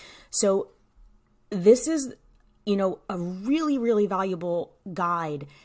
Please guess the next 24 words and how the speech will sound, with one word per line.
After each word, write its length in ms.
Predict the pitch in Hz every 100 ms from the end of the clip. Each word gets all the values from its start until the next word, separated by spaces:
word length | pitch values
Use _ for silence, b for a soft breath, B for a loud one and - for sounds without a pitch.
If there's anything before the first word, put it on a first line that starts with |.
| B
And 120 | 180
for 120 | 208
some 520 | - - 233 254 269 -
reason, 500 | 170 202 233 214 175
it's 200 | 180 -
not 320 | 170 175 214 -
common 420 | 247 240 220 165
knowledge. 420 | 170 180 160 147
And 120 | 156
that's 220 | 160 175
what 100 | 226
I 80 | 220
want 320 | 185 175 175 - b b -
everyone 380 | 185 208 202 185
to 60 | -
take 260 | - 175
away 280 | 165 160 165
today 460 | - 185 165 151 -
is 140 | 156
instead 340 | 175 156 202 247
of 120 | 294
asking 420 | 190 190 - 214 -
other 260 | 170 175
people, 640 | 175 - 202 - 147 156